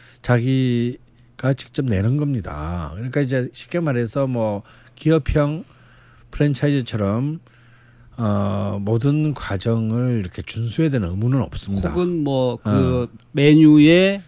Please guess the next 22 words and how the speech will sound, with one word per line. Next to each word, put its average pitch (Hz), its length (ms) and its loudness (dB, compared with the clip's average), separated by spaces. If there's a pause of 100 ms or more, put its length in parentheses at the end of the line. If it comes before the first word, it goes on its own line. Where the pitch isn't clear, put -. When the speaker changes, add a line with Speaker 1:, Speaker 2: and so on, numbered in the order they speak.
(100)
Speaker 2:
재료의 135 360 4
Speaker 1:
음. 95 60 -2
Speaker 2:
반 143 400 4
정도는 143 380 4
이미 139 200 8
어떤 131 220 -2
공장 151 380 6
하나에서 175 320 4
만들어진 143 480 2
걸 156 120 -2
받아서 131 480 -2
Speaker 1:
받아서, 120 520 4
Speaker 2:
만든다든가. 117 260 4
Speaker 1:
예, 113 60 2
뭐 110 100 0
Speaker 2:
네. 104 40 -8
Speaker 1:
그런 131 200 0
이제 123 120 0
공장식 123 880 0
대량 107 320 2
생산에 127 480 -4
의한, 104 520 -2